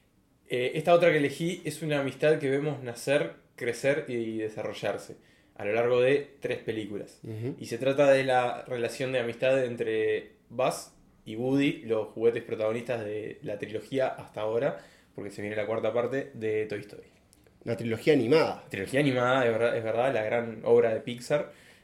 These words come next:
Speaker 1: Este, y bueno, el, como les decía, es una, es una relación que vemos desde el primer momento que se conocen este astronauta y este vaquero de juguete,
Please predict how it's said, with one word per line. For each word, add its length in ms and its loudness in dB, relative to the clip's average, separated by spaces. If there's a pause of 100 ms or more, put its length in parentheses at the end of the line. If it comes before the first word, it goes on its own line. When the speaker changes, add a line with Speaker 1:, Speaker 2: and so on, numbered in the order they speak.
(120)
Speaker 1:
Este, 720 -8
y 80 -2
bueno, 180 4
el, 360 -6
como 160 0
les 100 0
decía, 340 2
es 180 2
una, 360 -2
es 100 -10
una 140 -2
relación 500 -2 (200)
que 140 -2
vemos 520 0
desde 220 -6
el 100 -8
primer 220 0
momento 340 2
que 80 -4
se 140 -8
conocen 400 -4
este 300 -2
astronauta 580 -2
y 60 2
este 180 -4
vaquero 420 0
de 60 -4
juguete, 560 -2